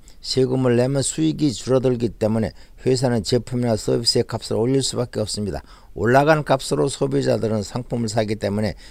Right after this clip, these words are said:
결국 소비자들이 회사의 세금을 내게 된다는 것입니다. 전 하원이었고 부통령 후보자였으며 미국의 장관을 역임했던 잭 캠프 씨는 경제적으로 침체된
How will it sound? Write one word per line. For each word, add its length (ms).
결국 380
소비자들이 800
회사의 380
세금을 420
내게 220
된다는 400
것입니다. 420
전 280
하원이었고 840
부통령 480
후보자였으며 840
미국의 400
장관을 520
역임했던 640
잭 280
캠프 320
씨는 340
경제적으로 680
침체된 840